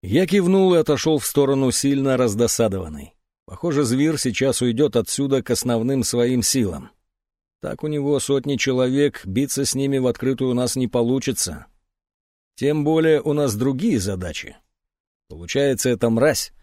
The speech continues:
опять выскользнула из моих рук. Значит, опять оттягивается его расплата за Арину.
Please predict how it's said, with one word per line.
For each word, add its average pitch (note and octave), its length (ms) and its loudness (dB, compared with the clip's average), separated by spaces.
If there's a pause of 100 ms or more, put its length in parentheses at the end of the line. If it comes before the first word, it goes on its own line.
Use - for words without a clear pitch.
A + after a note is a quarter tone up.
(200)
опять A2+ 460 -8
выскользнула G#2+ 720 0
из G2 240 -6
моих G#2 280 -2
рук. - 320 -8 (720)
Значит, D#3 520 0
опять E3+ 580 4
оттягивается D#3 840 2
его C#3+ 240 4
расплата C#3+ 540 2
за C3 240 2
Арину. B2+ 460 2